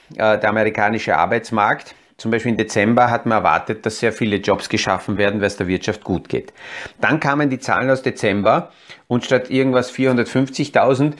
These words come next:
sind nur hundertzwanzigtausend Jobs gemeldet worden. Daraufhin war der Markt, ja, der Kapitalmarkt enttäuscht, hat einen quasi Mini-Crash gegeben.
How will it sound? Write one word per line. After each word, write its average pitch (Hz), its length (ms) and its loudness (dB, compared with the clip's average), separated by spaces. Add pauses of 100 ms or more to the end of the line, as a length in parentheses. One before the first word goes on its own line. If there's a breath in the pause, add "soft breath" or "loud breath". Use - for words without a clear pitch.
(200 loud breath)
sind 139 340 4
nur 135 200 4
hundertzwanzigtausend 120 1120 2
Jobs 113 240 2
gemeldet 85 520 2
worden. 65 260 2
Daraufhin 131 580 2
war 113 140 2
der 110 100 2
Markt, 104 460 -2 (640)
ja, 117 280 2 (120)
der 107 80 -4
Kapitalmarkt 104 580 0
enttäuscht, 101 560 0 (480 loud breath)
hat 120 200 0
einen 120 260 2
quasi 113 320 2
Mini-Crash 143 580 0
gegeben. 131 600 0